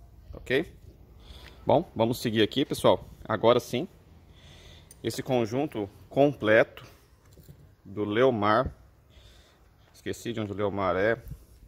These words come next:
Eu acho que o Leomar é da região do Mato Grosso. O Leomar também já fez algumas facas.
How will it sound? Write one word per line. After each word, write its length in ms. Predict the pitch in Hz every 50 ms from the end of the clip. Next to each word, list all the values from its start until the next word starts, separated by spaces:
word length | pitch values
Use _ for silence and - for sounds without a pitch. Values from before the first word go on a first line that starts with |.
| - -
Eu 80 | 95
acho 120 | 95 - -
que 60 | 101
o 40 | 101
Leomar 480 | 107 101 90 95 101 107 113 120 123 - - - - - - - - -
é 40 |
da 60 | 95 104
região 260 | 107 107 101 104 101
do 60 | 104
Mato 220 | 104 101 - -
Grosso. 500 | 104 95 95 92 92 - - - - - 60 - - - - - - - - - - - - - - - - - - - - -
O 60 | 104
Leomar 280 | 107 110 107 107 117 135
também 200 | - 120 117 131
já 100 | 165 208
fez 160 | - 202 160
algumas 340 | 165 156 151 156 160 151 -
facas. 480 | - 127 107 110 - 104 - - -